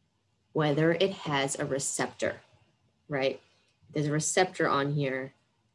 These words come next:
then there can be a response. That's it. This results in a longer lasting response to a stressor because you have hormones circulating throughout the body. It takes a little bit longer to come about,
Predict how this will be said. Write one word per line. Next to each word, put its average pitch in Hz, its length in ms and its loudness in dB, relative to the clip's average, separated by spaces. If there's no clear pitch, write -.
then 147 120 0
there 139 120 2
can 156 120 0
be 139 100 4
a 131 60 4
response. - 680 -6
That's - 180 -6
it. - 180 -4
This 185 220 8
results 185 340 8
in 156 80 0
a 147 60 2
longer 156 420 2
lasting 202 520 2
response 151 580 0
to 214 180 0
a 220 40 6
stressor 220 720 0
because 202 560 4
you 214 80 2
have 185 300 0
hormones 170 500 4
circulating 151 500 0
throughout 147 260 -2
the - 60 -6
body. - 280 -2
It - 100 -10
takes 160 180 -2
a 160 40 2
little 160 180 4
bit 180 180 4
longer 156 500 -2
to - 80 -8
come 165 160 4
about, 139 500 -2